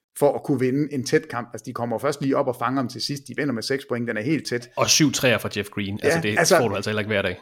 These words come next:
Speaker 1: nej, hvis, hvis, hvis det, hvis det er opskriften, det er virkelig svært at gøre det her to gange for Brooklyn. Virkelig svært.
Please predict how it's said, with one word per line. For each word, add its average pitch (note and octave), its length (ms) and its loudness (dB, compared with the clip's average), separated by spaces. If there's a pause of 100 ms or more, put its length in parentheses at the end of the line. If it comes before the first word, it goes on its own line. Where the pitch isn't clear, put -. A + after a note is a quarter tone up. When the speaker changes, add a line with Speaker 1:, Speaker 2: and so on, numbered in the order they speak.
Speaker 1:
nej, D#3 240 2
hvis, E3 200 2
hvis, D#3+ 160 2
hvis C3+ 240 -2
det, B2+ 220 -2 (120)
hvis C#3+ 140 -4
det B3 120 2
er G#3 60 6
opskriften, A2 600 -2 (480)
det C#3+ 80 0
er D3 40 0 (120)
virkelig F#3 300 4
svært C3+ 220 4
at G#2+ 60 0
gøre A#2 160 2
det A#2+ 80 0
her A#2 60 0
to C3 180 0
gange G#2 300 -8
for A2 100 -10
Brooklyn. F2+ 320 -6 (320)
Virkelig E3 360 2
svært. F2+ 320 -10